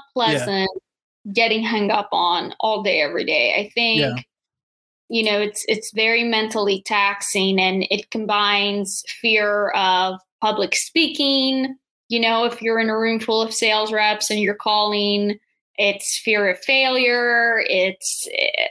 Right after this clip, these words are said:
Speaker 1: it's, it's
Speaker 2: Mm.
Speaker 1: all, it's very, very hard. But I think, I truly believe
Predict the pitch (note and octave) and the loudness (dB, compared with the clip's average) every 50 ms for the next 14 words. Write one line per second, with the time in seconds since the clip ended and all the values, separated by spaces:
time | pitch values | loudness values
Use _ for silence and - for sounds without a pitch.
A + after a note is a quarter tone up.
0 | - _ _ - - - A#3+ A#3+ A#3+ - - - - - B3 D#4 D4+ D4 A#3 A#3 | -6 _ _ -6 -2 -2 0 -2 -2 -4 -6 -4 -2 -2 0 0 2 0 0 0
1 | A3+ G#3+ - - - A3+ - _ _ - G3+ F#3+ A3 A#3 A#3 A#3+ A#3+ A#3+ B3+ B3+ | 0 -2 -4 -6 -8 -8 -8 _ _ -14 -8 -2 0 0 2 2 2 0 0 -2
2 | B3+ A3 G3+ G#3+ G#3 G3+ G3 G3+ G3+ G#3+ G#3 - - - - - G3 D#3+ A2+ A#2+ | -2 -2 -2 0 0 2 2 0 0 -2 -4 -4 -2 0 0 2 2 2 2 0
3 | F3+ G3+ - _ _ _ _ _ _ _ - G3+ G3+ A#3+ A#3 A3+ A3+ A3+ A#3 A#3+ | 0 -2 -6 _ _ _ _ _ _ _ -10 -4 -2 0 0 2 2 2 0 -2
4 | A#3+ - - - C#4 D4 C#4+ C#4 C#4 C4 B3 A#3 A3+ G#3+ G#3+ G#3 G#3 G#3 - - | -4 -8 -6 -2 0 0 2 2 2 2 2 2 0 0 -2 -2 -4 -6 -4 -2
5 | A3 A3+ G#3+ G#3+ - - - C#4+ C#4+ D4 D4 D4 C#4+ C#4+ A#3 C4+ C4+ C4 A#3+ A3 | 0 0 0 0 -2 -2 -2 0 0 0 2 2 2 2 0 0 0 0 0 0
6 | G3+ G3 F#3+ F#3 F#3+ F#3+ | 2 2 2 0 0 -2